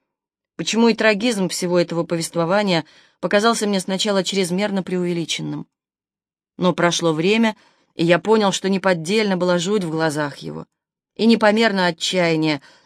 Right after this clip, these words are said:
ибо стрельба по собакам была для него злодеянием,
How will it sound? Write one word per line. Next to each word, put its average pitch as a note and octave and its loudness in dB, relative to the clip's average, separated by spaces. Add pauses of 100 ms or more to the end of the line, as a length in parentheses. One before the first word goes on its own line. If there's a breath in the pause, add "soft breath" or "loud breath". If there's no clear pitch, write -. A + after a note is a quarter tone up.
ибо G3 0
стрельба G3+ 2
по G3 -6
собакам F#3 0
была F3+ 2
для F3+ -2
него F#3 -2
злодеянием, F3+ -2